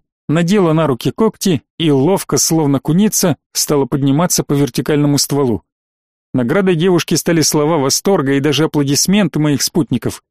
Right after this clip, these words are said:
Через минуту вниз упала верёвочная лестница. Но стоило пузырю шагнуть к ней, как сверху послышался недовольный голос высокородной леди.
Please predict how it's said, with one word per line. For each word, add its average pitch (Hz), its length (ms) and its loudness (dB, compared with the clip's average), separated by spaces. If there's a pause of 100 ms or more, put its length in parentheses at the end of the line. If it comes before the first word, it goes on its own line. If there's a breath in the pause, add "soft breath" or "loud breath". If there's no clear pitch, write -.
(400)
Через 127 340 -2
минуту 208 320 2
вниз 180 300 0
упала 180 260 0
верёвочная 180 580 0
лестница. 135 600 0 (840)
Но 143 140 0
стоило 185 420 2
пузырю 160 400 0
шагнуть 165 460 0
к - 80 -2
ней, 185 180 2
как 143 180 -4
сверху 160 460 -2
послышался 165 640 0
недовольный 160 600 2
голос 160 400 0
высокородной 160 640 0
леди. 120 340 0